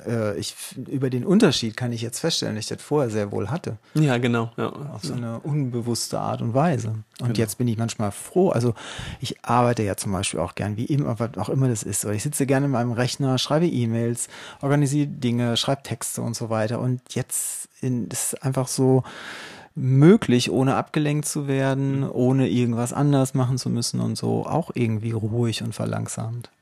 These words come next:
Speaker 2: Ja. Verlangsamung, Kreativität, Gegenwart, Flexibilität. Das ist unsere Zwischenbilanz.
Speaker 1: Das ist doch gar nicht schlecht.
Speaker 2: Finde ich auch.
Speaker 1: Super. In dem Sinne.
Speaker 2: Macht's gut.
Speaker 1: Tschüss.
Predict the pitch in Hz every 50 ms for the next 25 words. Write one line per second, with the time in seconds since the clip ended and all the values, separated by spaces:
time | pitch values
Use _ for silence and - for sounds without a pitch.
0 | _ _ - 180 151 - - - _ _ _ _ _ _ _ - - 156 156 175
1 | 202 220 202 180 180 175 175 170 165 175 180 180 - _ - - - - 135 135
2 | 139 139 - 135 123 127 127 - - - 123 117 117 117 113 - - _ _ _
3 | _ _ _ _ _ _ _ _ - 123 131 147 165 175 160 143 - 139 127 131
4 | 131 135 139 - - _ _ _ _ - - - 117 110 - - 120 107 110 110
5 | 107 104 - - - 98 95 - - _ _ - - - - - - _ _ -
6 | 135 135 156 156 - 151 131 165 165 170 - - 156 - 180 120 117 110 - -
7 | - - - - - 107 110 - - - 110 101 - - 110 117 123 - - 143
8 | 143 123 - - - - - - - - - - 135 113 117 - - 110 113 -
9 | _ _ - - - - - 175 - - - 113 - - - 160 120 120 120 117
10 | 117 110 117 117 127 143 156 202 190 - _ _ _ _ - - 127 156 160 -
11 | - 165 175 185 - - _ - - - 156 151 147 156 - -